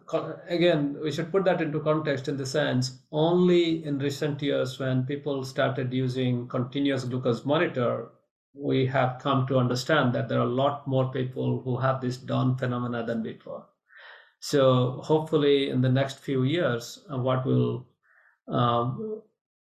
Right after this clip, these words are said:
try to achieve is to see how to manage that dawn phenomena by, because that's when your liver is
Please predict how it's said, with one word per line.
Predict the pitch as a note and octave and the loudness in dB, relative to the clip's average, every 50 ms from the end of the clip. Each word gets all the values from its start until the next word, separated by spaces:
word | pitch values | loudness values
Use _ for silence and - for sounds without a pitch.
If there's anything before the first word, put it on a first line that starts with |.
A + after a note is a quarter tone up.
| _ _ _ _ _ _ _ _ _ _ _ - | _ _ _ _ _ _ _ _ _ _ _ 0
try | - D3 D3 C#3+ | 2 2 4 4
to | D3+ | 4
achieve | C#3 C3 B2+ - - G3+ F#3 C3+ | 2 2 2 2 4 4 4 6
is | C3 B2+ B2+ | 4 2 2
to | - C#3 | 0 -4
see | B2+ - - D#3 C#3+ C#3 C3 C3 C3 B2+ C3 - - | -6 -2 2 2 2 4 4 2 2 0 -2 -4 -6
how | - C#3 C#3+ D3 D3+ | -4 -2 0 0 0
to | D3+ | 0
manage | D3 C3 C3 C3 C3+ C#3 D3 D#3 - | 0 0 2 2 2 2 0 0 0
that | D3+ C#3 B2+ - | 0 -2 -2 -2
dawn | - C#3 C#3 C#3 C3+ B2+ | -2 -2 -2 -2 -4 -2
phenomena | - C3+ C3+ C3+ C3 C3 B2+ B2+ B2+ A#2+ A#2 A#2 | -2 -2 -2 0 0 2 2 2 2 2 0 -2
by, | B2 B2 A#2+ A#2+ B2 B2 B2 A#2 A#2+ - _ _ _ _ _ _ _ _ _ | -2 -2 0 0 0 -2 -2 -4 -6 -8 _ _ _ _ _ _ _ _ _
because | - D3 D3+ D3+ D3 | -2 0 2 2 4
that's | E3 F3+ F#3 F3+ - | 4 2 2 0 -2
when | F3+ D#3 C#3 C3 C3 B2+ B2+ - - _ _ _ _ _ _ - | -2 -2 0 -2 -2 -4 -6 -8 -14 _ _ _ _ _ _ -10
your | D#3+ C#3 C3+ C3 | -4 -2 0 0
liver | C3 C3 C3+ D#3 D#3+ D3 D3 D#3 D3 C#3+ | 0 2 2 0 0 0 0 2 2 2
is | C#3 C3+ C3 C3 C3 B2+ B2+ B2+ - - | 2 0 -2 -2 -2 -4 -6 -8 -12 -18